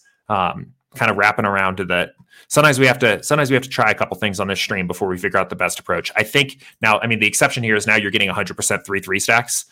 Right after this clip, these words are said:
um, because the correlation is so high. But I do think even just turning up correlation a little bit,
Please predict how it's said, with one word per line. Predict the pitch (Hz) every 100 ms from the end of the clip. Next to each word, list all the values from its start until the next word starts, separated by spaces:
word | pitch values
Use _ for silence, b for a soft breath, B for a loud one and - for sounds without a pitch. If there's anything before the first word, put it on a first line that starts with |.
| b b
um, | 101 92 80 90
because | - 107 90
the |
correlation | - 107 104 95 -
is | 92 -
so | 95
high. | 85 87 107 - b b
But | 120
I | 113
do | 113 135
think | 131 98
even | 107 110 110
just | 104
turning | - 104 104
up | 101
correlation | - 101 98 90 101
a | 82
little | 87 101 101
bit, | 92 101 -